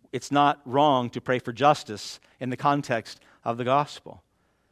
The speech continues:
Simply because we live in the new covenant doesn't mean we should not pray for justice. Remember,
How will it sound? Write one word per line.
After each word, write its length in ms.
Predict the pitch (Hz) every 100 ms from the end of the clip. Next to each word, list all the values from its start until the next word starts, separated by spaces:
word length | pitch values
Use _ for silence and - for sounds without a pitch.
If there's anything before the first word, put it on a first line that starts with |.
| _ _
Simply 300 | - 175 170
because 320 | 147 139 156
we 80 | 147
live 180 | 151 156
in 60 | 143
the 80 |
new 100 | 151
covenant 520 | 147 185 180 147 131 - _ _
doesn't 240 | 165 151 156
mean 180 | 175
we 100 | 156
should 360 | 131 - 135 - -
not 300 | 151 170 -
pray 160 | 160 143
for 100 | 131
justice. 380 | 139 156 120
Remember, 240 | 160 202